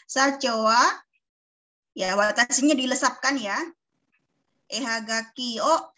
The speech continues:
itadakimasu. Ini watashi di sini maksudnya, di tengah-tengah nggak apa-apa ya. Ini maksudnya, eh, kalau menggunakan ini berarti watashi di, di apa ya? Dilesapkan ya.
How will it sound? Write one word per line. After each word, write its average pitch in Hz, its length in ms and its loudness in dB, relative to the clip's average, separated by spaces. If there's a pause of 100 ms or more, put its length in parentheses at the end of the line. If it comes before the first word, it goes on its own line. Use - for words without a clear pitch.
itadakimasu. 196 880 -6
Ini 262 160 0
watashi 214 320 -2
di 233 80 -4
sini 233 240 -6
maksudnya, 208 560 -6
di 208 160 -12
tengah-tengah 196 480 -8
nggak 190 160 -6
apa-apa 185 320 -10
ya. 185 160 -8 (320)
Ini 262 160 0
maksudnya, 294 400 2 (400)
eh, 226 400 2
kalau 240 320 2
menggunakan 240 400 -4
ini 320 80 0
berarti 247 240 -4
watashi 247 400 -4
di, 269 120 -2 (280)
di 240 160 -6
apa 269 240 -4
ya? 208 240 -4 (320)
Dilesapkan 262 880 0
ya. 208 180 -2